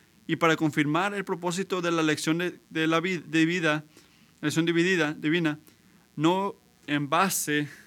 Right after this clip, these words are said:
a las obras, sino llamado de Dios, se le dijo a ella, "El mayor servirá al menor". Y así está escrito, "Amé a Jacob, pero aborrecí a Esau". ¿Qué conclu-, concluiríamos? ¿Acaso es Dios injusto?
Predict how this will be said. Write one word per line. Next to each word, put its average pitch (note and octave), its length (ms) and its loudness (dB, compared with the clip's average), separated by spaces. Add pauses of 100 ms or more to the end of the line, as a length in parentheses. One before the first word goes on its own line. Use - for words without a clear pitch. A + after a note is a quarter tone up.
(340)
a E3+ 140 -8
las D3 280 -2
obras, D#3 580 -2 (320)
sino D#3 260 -2
llamado D3+ 400 0
de G3+ 120 0
Dios, E3 360 -4 (160)
se - 160 -2
le D3+ 120 4
dijo E3 260 0
a E3+ 80 4
ella, C3+ 320 0
"El C#3+ 100 0
mayor D3 340 2
servirá D#3 380 0
al D3 80 2
menor". D3+ 460 2 (540)
Y D3+ 100 2
así G3+ 540 0
está D3 260 0
escrito, C#3 580 -6 (640)
"Amé E3 240 0
a F#3 60 0
Jacob, E3+ 440 -2 (1000)
pero D#3 180 4
aborrecí C#3+ 520 0
a D#3 100 6
Esau". C3 380 -6 (1300)
¿Qué E3+ 160 -2
conclu-, F3+ 480 -4
concluiríamos? D3+ 840 2
¿Acaso F3 540 2
es D#3 140 0
Dios D#3 360 0
injusto? E3 760 -2